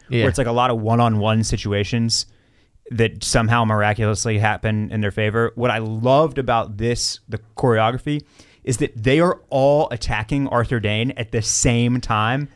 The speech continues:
Speaker 1: Yeah.
Speaker 2: And it, l-, I mean, you can see where he, like,
Speaker 1: Legit
Speaker 2: gets
Speaker 1: blocks,
Speaker 2: a block
Speaker 1: block,
Speaker 2: and then,
Speaker 1: block,
Speaker 2: like,
Speaker 1: attack,
Speaker 2: is
Speaker 1: block,
Speaker 2: like,
Speaker 1: block,
Speaker 2: it's,
Speaker 1: yeah.
Speaker 2: yeah. And it is incredible because it legitimately looks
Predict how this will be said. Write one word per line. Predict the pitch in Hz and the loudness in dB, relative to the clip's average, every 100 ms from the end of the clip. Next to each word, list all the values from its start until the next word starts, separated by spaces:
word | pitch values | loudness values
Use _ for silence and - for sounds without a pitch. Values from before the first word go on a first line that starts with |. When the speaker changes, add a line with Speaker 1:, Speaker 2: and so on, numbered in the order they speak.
| _ _ | _ _
Speaker 1:
Yeah. | 120 107 | 0 4
Speaker 2:
And | 127 | 4
it, | 143 | 2
l-, | 135 127 127 - | -2 -4 -6 -2
I | 135 | 2
mean, | 131 120 117 _ _ - | 2 2 -2 _ _ -8
you | 123 139 | -4 0
can | 139 | 0
see | 131 - 170 160 | 0 0 0 2
where | 127 113 | 2 0
he, | 120 | -2
like, | 120 117 110 - | 0 -2 -2 -4
Speaker 1:
Legit | 135 135 123 165 | -2 2 4 4
Speaker 2:
gets | 151 | 6
Speaker 1:
blocks, | 147 151 | 4 4
Speaker 2:
a | 156 | 6
block | 151 123 131 | 4 2 -2
Speaker 1:
block, | 180 135 | -2 -2
Speaker 2:
and | 135 | 2
then, | 139 | 2
Speaker 1:
block, | 135 | 2
Speaker 2:
like, | 127 120 113 | 0 -2 4
Speaker 1:
attack, | - 202 127 139 | 6 4 0 -2
Speaker 2:
is | 135 | 0
Speaker 1:
block, | 165 | 2
Speaker 2:
like, | 120 | 2
Speaker 1:
block, | 208 147 | 0 0
Speaker 2:
it's, | 113 | -4
Speaker 1:
yeah. | 110 | 0
Speaker 2:
yeah. | 120 90 - | 0 0 -4
And | 120 123 | 0 2
it | 123 | 2
is | 117 | 0
incredible | 107 101 131 123 107 101 | -2 0 0 0 0 -4
because | 110 104 | -2 -4
it | 104 | -4
legitimately | 107 98 123 127 117 107 | -8 -2 0 0 0 -2
looks | 101 113 104 - | 0 0 0 -4